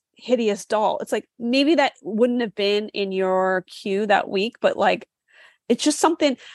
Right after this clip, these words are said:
you know what I wanna do? I just, I wanna bring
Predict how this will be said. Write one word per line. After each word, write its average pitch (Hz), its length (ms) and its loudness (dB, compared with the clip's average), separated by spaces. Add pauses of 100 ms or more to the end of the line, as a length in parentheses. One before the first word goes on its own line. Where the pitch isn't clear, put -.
you 262 120 2
know 359 100 6
what 523 140 4
I 480 40 4
wanna 370 200 6
do? 202 360 4
I 214 100 0
just, 285 340 -4
I 254 40 4
wanna 247 340 0
bring 202 520 -4